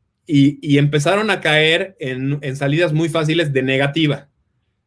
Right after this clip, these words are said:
Eh, y entonces hubo muchas empresas que les estuvieron negando el repse porque era ilegible algún documento de los que subían a la plataforma. Ojo, y abro otro paréntesis.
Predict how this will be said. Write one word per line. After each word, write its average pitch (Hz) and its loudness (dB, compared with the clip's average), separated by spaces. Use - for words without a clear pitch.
Eh, 120 -2
y 127 -6
entonces 151 -2
hubo 151 0
muchas 165 0
empresas 151 -2
que 131 -6
les 117 -6
estuvieron 143 -2
negando 143 2
el 156 2
repse 151 0
porque 135 2
era 156 4
ilegible 160 0
algún 147 0
documento 147 -4
de 131 -2
los 110 -8
que 113 -12
subían 127 -6
a 113 -4
la 107 -4
plataforma. 127 -4
Ojo, 127 0
y 123 4
abro 151 4
otro 143 0
paréntesis. 123 -2